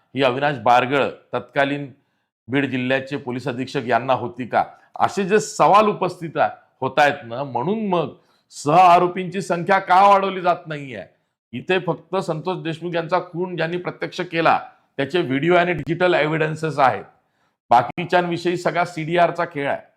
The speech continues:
आता सीडीआरचा जो खेळ आहे, जर का पोलिसांच्याच तपासामध्ये लूपहोल्स राहिले तर सरकारी वकील म्हणून जे विशेष सरकारी वकील आलेले आहेत उज्ज्वल निकम, हे भक्कमपणे, भक्कम पुराव्यांवरती किती युक्तिवाद करू शकतील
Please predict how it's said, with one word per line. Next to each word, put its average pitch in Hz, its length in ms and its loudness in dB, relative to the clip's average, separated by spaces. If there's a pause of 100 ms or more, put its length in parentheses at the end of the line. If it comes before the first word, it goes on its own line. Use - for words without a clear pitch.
(320)
आता 139 160 -2
सीडीआरचा 175 600 0
जो 180 240 -4
खेळ 160 180 2
आहे, 110 140 2 (360)
जर - 100 -2
का 165 120 -2
पोलिसांच्याच 180 800 -2
तपासामध्ये 175 640 0
लूपहोल्स 175 480 -2
राहिले 127 360 0 (480)
तर 165 120 2
सरकारी 170 520 0
वकील 180 360 -6
म्हणून 175 280 -6
जे 175 100 -2
विशेष 175 280 -6
सरकारी 170 320 -2
वकील 160 260 -4
आलेले 151 320 -2
आहेत 117 140 -2 (640)
उज्ज्वल 147 360 -2
निकम, 147 400 -2 (400)
हे 165 80 0
भक्कमपणे, 170 800 -2
भक्कम 175 400 -6
पुराव्यांवरती 156 760 0
किती 165 440 -12
युक्तिवाद 175 400 -2
करू 165 260 -8
शकतील 175 460 -8